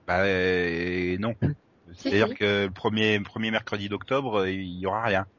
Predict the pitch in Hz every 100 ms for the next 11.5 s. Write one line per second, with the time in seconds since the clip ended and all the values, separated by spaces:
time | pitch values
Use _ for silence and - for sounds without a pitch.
0 | _ _ _ - - 98 - - - -
1 | 101 90 90 98 104 120 - 101 98 95
2 | _ _ _ 151 76 80 139 - - -
3 | 104 98 123 151 135 - - 104 - _
4 | 131 151 - 113 113 101 101 95 101 98
5 | - _ - - 92 87 82 - 104 -
6 | 104 113 104 - 113 - 92 - - -
7 | - - 113 110 123 98 - _ 101 95
8 | 95 123 208 226 269 262 - 262 262 254
9 | 247 - 139 185 180 185 190 196 190 160
10 | 202 - _ - 110 123 135 151 - 165
11 | 120 120 127 98